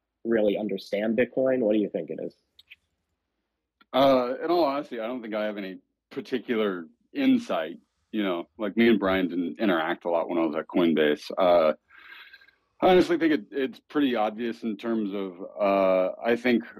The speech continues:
Speaker 2: early on when eth and all this other crap started to come out, there was a lot of hopium and potential and dreams that allowed for them to think, "Hey, like, maybe all this extra crap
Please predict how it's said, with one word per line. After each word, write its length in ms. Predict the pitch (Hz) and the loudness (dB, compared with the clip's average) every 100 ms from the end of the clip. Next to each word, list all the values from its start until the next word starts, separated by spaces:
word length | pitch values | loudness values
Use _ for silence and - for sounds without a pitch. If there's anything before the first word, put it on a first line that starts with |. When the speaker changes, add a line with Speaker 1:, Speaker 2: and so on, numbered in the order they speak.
| - | -6
Speaker 2:
early 340 | 135 135 139 131 | 0 4 4 2
on 460 | 123 120 120 117 | 2 0 0 0
when 360 | 113 107 104 113 | 0 0 -2 -4
eth 300 | 123 117 117 | -2 0 0
and 80 | 117 | -2
all 120 | 104 | -4
this 140 | 101 98 | -4 -6
other 160 | 110 | -8
crap 320 | 107 - 107 - | -6 -2 -2 -2
started 240 | 113 104 | -6 -6
to 40 | 101 | -6
come 180 | 107 98 | -4 -2
out, 320 | 92 92 92 _ | -2 -4 -8 _
there 180 | 107 107 | 0 2
was 300 | 101 98 95 | 2 0 -2
a 140 | - 98 | -4 -2
lot 200 | 101 98 | 0 0
of 60 | 95 117 | -2 -4
hopium 480 | 104 104 101 95 | -2 0 0 0
and 140 | 95 - | -2 -8
potential 680 | - 98 95 - 90 87 85 90 | -10 -6 -6 -4 -2 0 -2 -4
and 220 | 78 78 | -6 -6
dreams 720 | - 107 104 95 92 95 - _ | 0 4 6 6 4 0 -6 _
that 260 | 95 85 - 95 | 4 4 2 -4
allowed 360 | 95 92 90 - | 0 0 0 -4
for 140 | 92 | -6
them 300 | 85 87 85 - | -4 -4 -4 -6
to 280 | 87 82 80 - _ | -4 -4 -6 -12 _
think, 180 | 92 - | -6 -2
"Hey, 340 | 143 143 87 80 | 2 4 2 0
like, 180 | 92 92 | -4 0
maybe 220 | 104 101 | 0 2
all 200 | 101 98 | 2 2
this 160 | 92 87 | 0 -6
extra 360 | 95 - - | -8 -10 -14
crap 340 | - 90 85 | -8 -2 -2